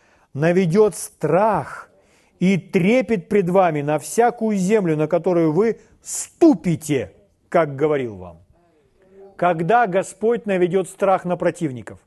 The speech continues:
Когда вы ступите на эту землю. Если в ту землю не пойти, то и противник в страхе не будет. Но когда пойти и начать ею овладевать, это как израильский народ.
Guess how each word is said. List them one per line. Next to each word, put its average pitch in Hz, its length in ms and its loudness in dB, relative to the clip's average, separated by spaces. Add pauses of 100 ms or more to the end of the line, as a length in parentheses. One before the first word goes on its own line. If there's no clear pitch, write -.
(380)
Когда 165 420 2
вы 196 140 2
ступите 190 800 0
на 139 160 -6
эту 117 160 -10
землю. 95 380 -14 (440)
Если 240 380 0
в 190 60 -4
ту 247 140 0
землю 233 400 2
не 208 120 0
пойти, 156 600 -4 (320)
то 185 120 4
и 202 80 2
противник 220 640 -2
в - 40 -14
страхе 170 440 -2
не 135 100 -6
будет. 104 380 -14 (640)
Но 170 140 2
когда 208 340 4
пойти 226 420 0
и 208 60 2
начать 196 420 0
ею 175 260 4
овладевать, 160 720 0 (420)
это 202 140 -2
как 208 300 -2 (320)
израильский 202 540 2
народ. 185 380 0